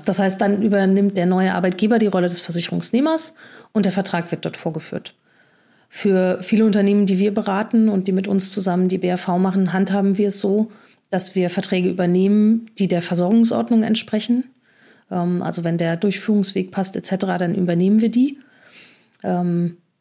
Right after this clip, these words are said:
wenn's da aber andere Durchführungswege gibt oder eine andere Zusageform, können wir die leider nicht übernehmen.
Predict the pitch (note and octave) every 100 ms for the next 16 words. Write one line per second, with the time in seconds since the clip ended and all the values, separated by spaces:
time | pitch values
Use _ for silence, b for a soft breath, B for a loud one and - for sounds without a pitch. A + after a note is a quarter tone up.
0 | - F3+ F3+ F3 E3+ F3 E3+ F3 F3+ F3
1 | F3 G3 F#3 - G3 G3 - F#3 F3+ F3
2 | F#3 G3+ F3 E3+ E3+ F3 E3+ G3 F#3 E3+
3 | - F#3+ F3+ F#3 - - F3+ E3+ D#3+ E3
4 | E3 E3+ F#3+ G#3 G3 G#3+ A#3+